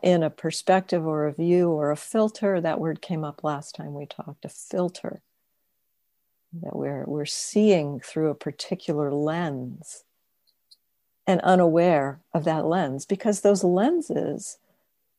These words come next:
have been so conditioned in us.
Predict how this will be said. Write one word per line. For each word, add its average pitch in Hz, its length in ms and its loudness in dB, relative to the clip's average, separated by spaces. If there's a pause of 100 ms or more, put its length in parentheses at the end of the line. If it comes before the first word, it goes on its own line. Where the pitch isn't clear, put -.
(840)
have 220 280 4
been 202 320 4
so 392 320 2
conditioned 214 640 2
in 139 160 -2
us. - 480 -14